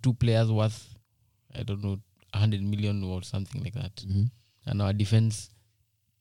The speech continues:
Speaker 1: budget
Speaker 2: Yeah.
Speaker 1: in U S D
Speaker 2: Yeah.
Speaker 1: is less than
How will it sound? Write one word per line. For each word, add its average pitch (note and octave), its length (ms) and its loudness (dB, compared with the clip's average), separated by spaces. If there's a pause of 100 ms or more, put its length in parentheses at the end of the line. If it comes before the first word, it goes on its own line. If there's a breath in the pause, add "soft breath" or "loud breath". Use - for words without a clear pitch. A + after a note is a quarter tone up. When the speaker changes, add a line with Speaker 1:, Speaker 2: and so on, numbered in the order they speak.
(140)
Speaker 1:
budget A#2 500 4 (360)
Speaker 2:
Yeah. F#2 200 6 (480)
Speaker 1:
in B2+ 300 8
U B2 160 10
S A2 140 6
D A2+ 340 2
Speaker 2:
Yeah. F#2 260 -4
Speaker 1:
is F#2+ 140 -4
less G2+ 320 0
than - 140 4